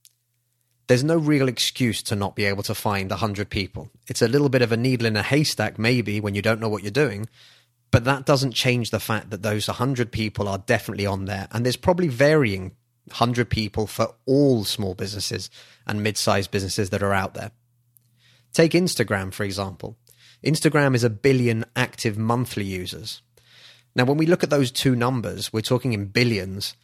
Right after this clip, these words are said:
This is very hard to comprehend. This is a huge amount of people. This isn't Wembley Stadium full. This is literally huge. A seventh of the population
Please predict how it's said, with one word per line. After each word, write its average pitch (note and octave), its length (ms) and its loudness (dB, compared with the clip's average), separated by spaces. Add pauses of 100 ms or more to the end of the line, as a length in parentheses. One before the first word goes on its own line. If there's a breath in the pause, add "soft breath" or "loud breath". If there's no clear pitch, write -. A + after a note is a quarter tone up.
(680 soft breath)
This C#3+ 240 2
is D#3+ 80 0
very C#3 220 4
hard A#2 300 2
to - 100 -6
comprehend. G2 720 -2
This B2 140 0
is B2 120 2
a - 20 0
huge C#3 440 0
amount G#2+ 280 0
of G2+ 80 -6
people. G#2+ 380 -4
This A2 200 -4
isn't A2+ 280 0
Wembley A2 340 0
Stadium G#2+ 540 0
full. G2 300 -6
This G#2+ 280 -2
is G#2 320 -2
literally G#2+ 720 -6
huge. A2 840 -2
A G2+ 100 -4
seventh B2 400 -2
of G#2+ 120 -4
the A2+ 60 -4
population G#2 920 -4